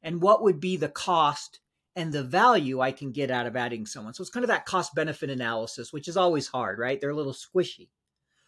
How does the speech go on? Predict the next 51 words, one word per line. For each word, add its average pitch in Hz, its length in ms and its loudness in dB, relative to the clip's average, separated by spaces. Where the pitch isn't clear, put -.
but 165 120 -4
you 165 120 -2
need 175 240 0
to 143 360 2
be 143 120 -8
constantly 185 440 -2
thinking 139 320 -8
about 113 260 -8
that 120 120 -8
as 113 160 -12
you 123 60 -12
scale. 131 680 -4
And 180 160 0
the 175 240 -2
earlier 247 560 2
generally 185 560 0
it's 151 160 -8
worth 151 240 -4
itself. - 460 -10
Good 240 200 8
F 226 220 2
P 196 140 -4
and 175 80 0
A 170 80 2
will 147 120 0
pay 143 180 -4
for 135 140 -8
itself. 120 280 -6
And 139 60 -8
I'll 131 60 -6
share 143 220 -4
one 139 220 -2
quick 135 180 -8
example. 127 440 -4
I 127 40 -2
had 143 160 0
Scott, 151 400 2
talk 170 200 2
to 156 80 -4
Scott - 260 -2
Stouffer, 135 520 -4
who's 127 200 -8
the, 127 180 -6
uh, 110 100 -6
C-, 147 800 -10
C 156 280 -8
E 160 60 0
O 143 140 0
of 123 120 -2
Scale 143 260 -2
Matters. 110 540 -6